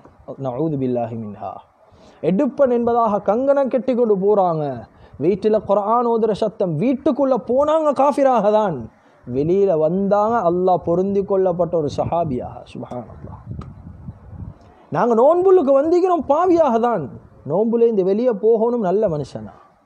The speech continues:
நோன்பு எங்களையே விட்டு போகணும் நல்ல மனுஷனா, எங்களைக்கிட்ட இருந்து எல்லாம் வைத்துடணும். அந்த உமருக்கு எப்படி அந்த வீட்டுடைய சூழல் குர்ஆன்ட ஆயத் மாத்திச்சோ, எங்கட வீட்டிலேயும் குர்ஆன் ஓதப்படுவது தான் அப்பா,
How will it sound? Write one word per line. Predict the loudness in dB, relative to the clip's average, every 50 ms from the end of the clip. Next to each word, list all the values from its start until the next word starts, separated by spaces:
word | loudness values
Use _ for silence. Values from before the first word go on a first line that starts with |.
| _ _ _ _ _ _ _ _ -20 -20 _ _ _ _ _ _ _ _ _ _ _ _ _ _ _ _ -8
நோன்பு | -4 -2 0 0 0 2 2
எங்களையே | 2 2 2 0 0 0 0
விட்டு | -2 -2 0 0 0 0
போகணும் | 2 2 2 2 2 0 0 -2
நல்ல | -2 -4 -4 -6 -6 -6 -6 -6
மனுஷனா, | -4 -4 -6 -6 -6 -6 -8 -8 -10 -14 -18 -20 -20 _ _ -20 -20 -20 -20 -20 _ -20 -20 -20 _ _ _ -8
எங்களைக்கிட்ட | -4 -2 -2 0 0 -2 -2 -2 0
இருந்து | 0 0 2 2
எல்லாம் | 4 4 6 6 6 6 4 2 0
வைத்துடணும். | -2 -2 -2 -2 0 0 0 0 -2 -4 -6 -8 -12 -18 -20 -20 -10 -4
அந்த | -2 -2 0 2 0
உமருக்கு | 0 2 0 0 2 2 2 2 2 0 -2 -2 -2
எப்படி | -2 -2 -2 -2 0 0
அந்த | 0 0 0 0
வீட்டுடைய | 0 -2 -2 -2 -2 -2 0 0 0
சூழல் | 0 0 -2 -4 -2 0 0 0 0 0 -2
குர்ஆன்ட | -2 -2 -2 0 0 0 0 0 0 0 0 0 2 2 0 0 0
ஆயத் | -2 -2 -2 -2 -2 -2 -4 -4 -6 -6
மாத்திச்சோ, | -4 -4 -4 -4 -4 -6 -6 -6 -4 -2 -2 0 0 0 -2 -4 -8 -14 -20 _ _ _ -20 -20 -14
எங்கட | -8 -6 -4 -2 0 0
வீட்டிலேயும் | 0 0 0 0 0 0 0 0 0
குர்ஆன் | -2 0 0 0 0 0 0 0
ஓதப்படுவது | 0 0 0 -2 -2 -2 -2 -2 -2
தான் | -2 -2 -2 -2
அப்பா, | -4 -4 -4 -4 -4 -4 -4 -6 -12